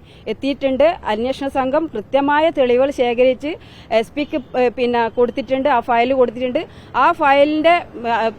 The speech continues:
തുടർ അന്വേഷണം ആവശ്യപ്പെട്ടുകൊണ്ട് എസ് പിയോട് ആവശ്യപ്പെട്ടിട്ടുണ്ട്. എന്നാൽ ബോധപൂർവം എസ് പി,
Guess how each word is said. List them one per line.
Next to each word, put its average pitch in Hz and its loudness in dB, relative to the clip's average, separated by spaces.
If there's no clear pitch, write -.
തുടർ 262 0
അന്വേഷണം 320 -2
ആവശ്യപ്പെട്ടുകൊണ്ട് 269 -2
എസ് 247 -6
പിയോട് 269 2
ആവശ്യപ്പെട്ടിട്ടുണ്ട്. 254 0
എന്നാൽ 285 2
ബോധപൂർവം 294 4
എസ് 247 -4
പി, 277 -6